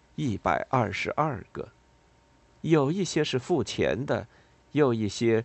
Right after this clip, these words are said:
是免费的。你也在这一百二十二个女人里，他强调说，“但你不属于那些让我很享受的女人之列。你知道为什么吗？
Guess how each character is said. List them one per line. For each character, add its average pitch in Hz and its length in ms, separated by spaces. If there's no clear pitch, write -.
是 - 200
免 98 360
费 139 400
的。 - 160
你 139 320
也 117 160
在 117 200
这 113 100
一 110 200
百 92 120
二 101 240
十 - 160
二 135 240
个 101 140
女 90 200
人 73 280
里， - 200
他 101 100
强 80 320
调 113 280
说 - 260
，“但 185 220
你 135 80
不 196 220
属 107 260
于 120 140
那 156 160
些 117 160
让 131 180
我 98 80
很 104 240
享 92 340
受 160 280
的 101 120
女 90 160
人 73 200
之 95 140
列。 85 340
你 110 180
知 107 160
道 101 140
为 110 340
什 - 220
么 57 140
吗？ 62 240